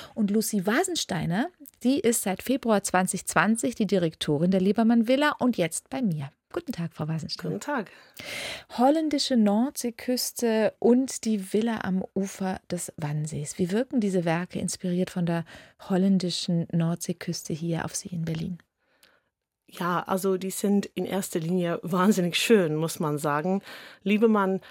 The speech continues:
Speaker 2: kannte Holland sehr gut. Er war sehr oft dort, schon seit den achtzehnhundertsiebziger Jahren. Und dann neunzehnhundertfünf hat er diesen kleinen Ort Noordwijk für sich entdeckt. Und da sehen wir sehr schön, seine Entwicklung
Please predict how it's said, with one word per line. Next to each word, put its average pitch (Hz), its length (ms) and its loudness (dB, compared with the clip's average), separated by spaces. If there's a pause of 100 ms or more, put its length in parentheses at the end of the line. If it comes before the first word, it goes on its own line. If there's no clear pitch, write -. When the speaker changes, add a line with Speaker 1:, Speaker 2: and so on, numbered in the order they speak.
(500)
Speaker 2:
kannte 214 540 2
Holland 156 480 0
sehr 156 260 0
gut. 226 280 0
Er 196 140 2
war 160 120 0
sehr 160 160 0
oft - 440 -6 (100)
dort, 254 460 2
schon 208 300 2
seit - 200 -4
den - 80 -4
achtzehnhundertsiebziger 208 800 -4
Jahren. 240 360 2
Und 196 160 0
dann 208 200 4
neunzehnhundertfünf 220 840 0
hat 220 220 -8
er 196 160 -2
diesen 190 260 -4
kleinen 175 320 -4
Ort 175 300 -6
Noordwijk 160 560 -2 (420)
für - 160 -2
sich 160 360 -6
entdeckt. 151 580 -6 (420)
Und 202 320 2
da 226 460 2
sehen 233 340 4
wir 214 220 2 (420)
sehr 190 320 -2
schön, 233 560 4
seine 208 380 0 (340)
Entwicklung 208 800 0